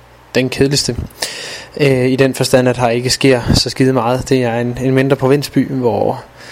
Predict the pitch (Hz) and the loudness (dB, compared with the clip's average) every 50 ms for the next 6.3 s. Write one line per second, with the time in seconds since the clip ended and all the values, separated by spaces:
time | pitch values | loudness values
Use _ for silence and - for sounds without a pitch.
0 | - - - - - - - - 131 123 123 131 135 127 120 120 127 139 139 131 | -20 -18 -18 -18 -12 -4 0 2 2 2 2 2 0 0 0 2 2 2 0 0
1 | - - 151 135 110 120 - - 131 123 120 120 - - - - - - - - | 0 0 0 0 -2 -6 -4 -2 0 0 0 -2 -6 -12 -16 -16 -18 -12 -6 -2
2 | 123 123 120 120 117 117 113 113 110 113 113 117 - - 120 117 120 117 127 135 | 0 0 0 0 0 -2 -2 -4 -6 -8 -10 -10 -6 -4 -2 -2 -2 0 0 0
3 | 139 127 123 120 117 117 113 113 - - - - - - - - - - - - | 0 0 0 -2 -2 -4 -6 -12 -18 -20 -20 -20 -20 -20 -20 -20 -20 -20 -20 -20
4 | - - - 131 127 127 123 123 123 120 143 147 131 - 135 127 117 120 - - | -20 -14 -8 -2 0 0 0 0 0 2 2 2 2 0 -2 -2 -2 -4 -6 -2
5 | - 127 127 127 127 123 131 127 123 123 123 120 120 - - 120 - - 143 143 | 0 2 2 0 0 -2 -2 -2 0 0 0 0 -2 -2 -4 -6 0 2 2 4
6 | 151 156 151 - - | 4 2 0 -2 -6